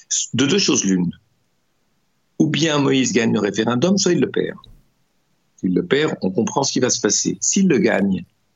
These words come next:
il faut prendre en compte le fait que l'épisode du veau d'or que vous avez mentionné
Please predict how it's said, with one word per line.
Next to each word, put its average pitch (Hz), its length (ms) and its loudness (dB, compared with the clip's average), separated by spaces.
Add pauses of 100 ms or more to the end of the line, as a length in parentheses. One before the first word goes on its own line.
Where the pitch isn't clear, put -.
(1300)
il 98 60 -6
faut 143 300 -2
prendre 165 380 0
en 117 100 2
compte 185 240 0
le 110 180 2
fait 185 360 0
que 104 320 2 (920)
l'épisode 113 520 0
du 107 80 0
veau 104 160 4
d'or 104 300 2
que - 120 -4
vous 92 160 0
avez 113 140 2
mentionné 113 720 0